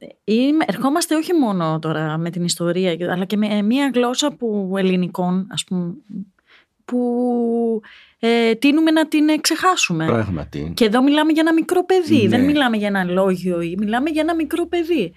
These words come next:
Speaker 2: Πράγματι. Αυτό πράγματι είναι πολύ σημαντικό που λες, γιατί μας δίνει και μια διάσταση της παιδείας που δέχονταν και τα παιδιά.
Speaker 1: Βέβαια.
Speaker 2: Σε εκείνα τα τόσο δύσκολα χρόνια, πόσο, δηλαδή, η αξία της σωστής χρήσης της ελληνικής γλώσσας.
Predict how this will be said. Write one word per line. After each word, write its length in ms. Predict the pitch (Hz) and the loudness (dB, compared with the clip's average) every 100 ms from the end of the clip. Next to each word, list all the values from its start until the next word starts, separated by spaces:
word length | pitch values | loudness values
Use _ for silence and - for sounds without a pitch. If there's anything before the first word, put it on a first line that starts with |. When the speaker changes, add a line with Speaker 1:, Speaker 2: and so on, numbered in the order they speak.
| - | -6
Speaker 2:
Πράγματι. 760 | 113 101 95 76 76 - 78 - _ - - _ _ - | -4 -4 -6 -10 -12 -14 -16 -20 _ -20 -20 _ _ -8
Αυτό 220 | 110 - | -6 -2
πράγματι 340 | 165 170 123 104 | 0 0 2 0
είναι 140 | 123 | 0
πολύ 160 | 139 151 | -2 -2
σημαντικό 380 | 120 92 95 | -2 -4 -6
που 120 | 85 90 | -6 -6
λες, 80 | |
γιατί 160 | 92 98 | -4 -2
μας 100 | 104 | -2
δίνει 120 | 139 | -2
και 120 | 135 | -2
μια 180 | 127 135 | 0 0
διάσταση 640 | 131 120 127 - 151 - 147 | 0 2 0 -2 -6 -6 -8
της 420 | - - - - - | -8 -10 -10 -12 -4
παιδείας 420 | 120 123 196 - | -2 -2 -4 -4
που 100 | 78 | -6
δέχονταν 380 | 76 80 78 78 | -6 -6 -8 -8
και 100 | 80 | -8
τα 120 | - | -8
παιδιά. 380 | - - - - | -10 -10 -8 -4
Speaker 1:
Βέβαια. 420 | 339 180 165 156 - - _ _ | -2 -4 -6 -10 -16 -20 _ _
Speaker 2:
Σε 140 | - | -14
εκείνα 180 | 110 117 | -6 -4
τα 120 | 107 | -4
τόσο 240 | - 104 98 | -4 -4 -4
δύσκολα 320 | 95 - 85 | -6 -6 -8
χρόνια, 420 | - 80 85 95 | -6 -6 -4 -6
πόσο, 260 | - 107 117 | -4 -4 -2
δηλαδή, 200 | 101 113 | 0 0
η 60 | |
αξία 340 | 98 - - 110 - - | -2 -2 -2 -2 -4 -10
της 120 | - | -6
σωστής 420 | 110 - 120 - - | -6 -4 -6 -6 0
χρήσης 420 | 123 120 95 - | 0 0 -2 -6
της 140 | - | -6
ελληνικής 640 | 95 101 90 - 95 87 - | -4 -2 -4 -6 -6 -6 -6
γλώσσας. 580 | 82 85 - - 113 | -6 -8 -10 -10 -12